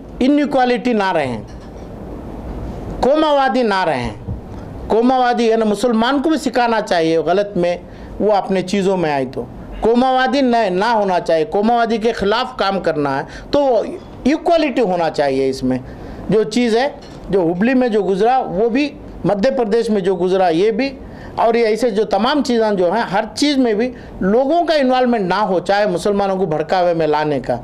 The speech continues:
मगर कानून अपना काम करें, कानून अपना काम ये लोगों से भी वही करें,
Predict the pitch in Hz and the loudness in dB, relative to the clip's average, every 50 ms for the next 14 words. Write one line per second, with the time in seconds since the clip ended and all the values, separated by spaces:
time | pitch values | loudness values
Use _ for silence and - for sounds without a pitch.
0 | - - - - - - 226 233 226 - - 233 294 359 403 392 349 277 269 - | -10 -16 -12 -6 0 0 2 2 0 0 -2 -2 0 2 2 2 2 0 0 0
1 | 285 285 269 - - 214 202 180 151 - 139 127 120 104 - - - - - - | 0 0 0 0 0 0 0 0 -2 -2 -2 -2 -2 -4 -8 -14 -16 -16 -16 -16
2 | - - - - - - - 226 269 285 330 359 349 330 269 233 - 254 262 262 | -16 -14 -14 -12 -6 -4 -2 0 2 2 2 2 2 0 0 0 0 0 0 0
3 | 254 254 277 285 277 240 233 254 254 269 269 285 294 285 294 311 - 311 285 254 | 2 0 0 2 2 2 2 2 2 2 2 2 0 0 0 0 0 2 2 2
4 | 262 269 254 - - 180 170 196 | 2 0 0 0 0 0 0 0